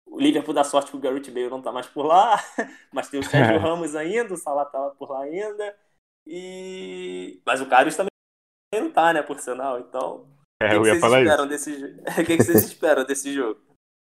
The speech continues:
Speaker 2: Cara, eu acho um jogo muito equilibrado. Era um jogo que eu torcia pra que acontecesse, mas acabou que nos outros jogos não aconteceu o que eu queria, porque eu não queria que se enfrentassem agora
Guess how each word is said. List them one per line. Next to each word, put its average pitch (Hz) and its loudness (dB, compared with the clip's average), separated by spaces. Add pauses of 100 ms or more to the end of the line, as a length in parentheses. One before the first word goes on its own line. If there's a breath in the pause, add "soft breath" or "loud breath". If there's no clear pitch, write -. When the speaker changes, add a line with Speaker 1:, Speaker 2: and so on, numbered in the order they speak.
(1040)
Speaker 2:
Cara, 147 8
eu 127 10
acho 135 6
um 139 2
jogo 131 4
muito 123 0
equilibrado. 117 4
Era 131 6
um 131 6
jogo 131 4
que - 0
eu 147 6
torcia 143 2
pra 143 -2
que 127 -4
acontecesse, 139 0
mas 147 0
acabou 139 0
que 160 -2
nos 147 -2
outros 135 0
jogos 120 2
não 117 0
aconteceu 117 -2
o - -2
que 127 -6
eu 117 -2
queria, 120 6
porque - -2
eu 127 8
não 143 2
queria 170 4
que 165 -2
se 156 -4
enfrentassem 151 4
agora 127 10